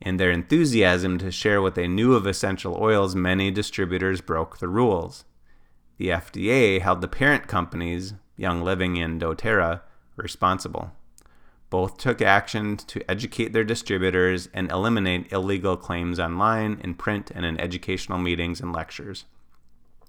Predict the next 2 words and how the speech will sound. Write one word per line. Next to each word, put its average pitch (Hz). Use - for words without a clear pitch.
Myth 147
five. 78